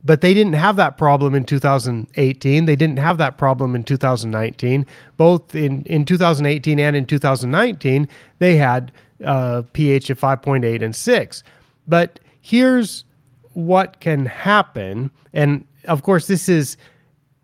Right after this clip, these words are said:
um, perhaps exaggerated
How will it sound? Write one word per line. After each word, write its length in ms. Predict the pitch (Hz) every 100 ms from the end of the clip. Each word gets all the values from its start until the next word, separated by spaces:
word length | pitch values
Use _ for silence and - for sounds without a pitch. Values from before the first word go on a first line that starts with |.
| -
um, 560 | 147 139 131 123 113 110 _ _ 247
perhaps 400 | - 170 185 185
exaggerated 1120 | 147 123 127 165 202 160 139 123 113 117 143